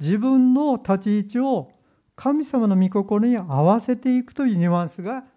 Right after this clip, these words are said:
整えられていくということなんです。もう一つ言いますと、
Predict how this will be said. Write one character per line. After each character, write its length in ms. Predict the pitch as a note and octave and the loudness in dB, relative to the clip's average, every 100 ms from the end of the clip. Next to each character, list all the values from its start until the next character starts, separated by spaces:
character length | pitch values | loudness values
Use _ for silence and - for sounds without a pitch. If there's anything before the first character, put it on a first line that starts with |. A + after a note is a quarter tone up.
| _ _ | _ _
整 460 | F3+ F#3 F#3 F#3 | -10 -6 -4 -2
え 100 | F#3 | -4
ら 100 | F#3+ | -4
れ 140 | G#3 A#3+ | -6 -8
て 220 | B3+ A3+ | -8 -8
い 80 | F3 | -10
く 180 | - | -18
と 100 | - | -8
い 120 | F3 D#3 | -6 -6
う 60 | |
こ 100 | D3+ | -6
と 100 | D#3+ | -6
な 100 | C#3 | -6
ん 60 | A#2+ | -6
で 100 | G#2+ | -10
す。 120 | - _ _ _ _ _ _ _ _ _ _ _ - | -16 _ _ _ _ _ _ _ _ _ _ _ -8
も 220 | F#3 D#4 | -4 -4
う 40 | |
一 280 | C4 - C4+ | -6 -10 -12
つ 120 | C4 | -10
言 80 | G#3+ | -10
い 60 | F#3 | -8
ま 120 | F3+ | -12
す 80 | - | -10
と、 440 | G#3+ G#3+ D3 _ | -8 -8 -10 _